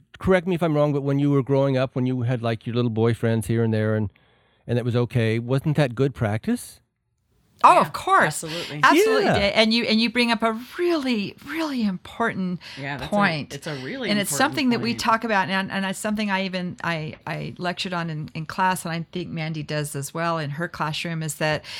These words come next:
Speaker 2: it, this is part of, um, uh, it's a part of a, a rite of passage. Like,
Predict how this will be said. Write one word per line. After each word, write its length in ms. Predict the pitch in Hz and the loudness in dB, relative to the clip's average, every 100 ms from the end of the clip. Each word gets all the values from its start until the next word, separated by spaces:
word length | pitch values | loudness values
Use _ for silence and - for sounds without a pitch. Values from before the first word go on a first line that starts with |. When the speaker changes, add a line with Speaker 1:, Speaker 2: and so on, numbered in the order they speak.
| - - - _ - | -14 -16 -20 _ -10
Speaker 2:
it, 160 | - - 170 | -10 -8 -12
this 400 | 156 214 247 302 | 0 2 2 -2
is 120 | 277 | -6
part 440 | - - 240 254 - | -8 2 4 4 2
of, 320 | 190 175 175 - | -2 -4 -10 -6
um, 480 | 165 180 160 165 170 - - - - _ _ _ _ | -2 0 0 -4 -8 -10 -20 -20 -20 _ _ _ _
uh, 320 | - 104 50 52 - | -6 -4 -6 -10 -4
it's 200 | 202 - | -4 -2
a 80 | 202 | -4
part 380 | - - 247 233 | -4 -2 0 0
of 280 | 190 170 - _ _ _ | -2 -6 -14 _ _ _
a, 80 | - - 196 | -10 -2 0
a 40 | |
rite 220 | 202 240 262 | 4 2 2
of 60 | - | -4
passage. 580 | - 262 - 233 - | -2 -2 -2 -6 -4
Like, 240 | 180 180 | -2 -4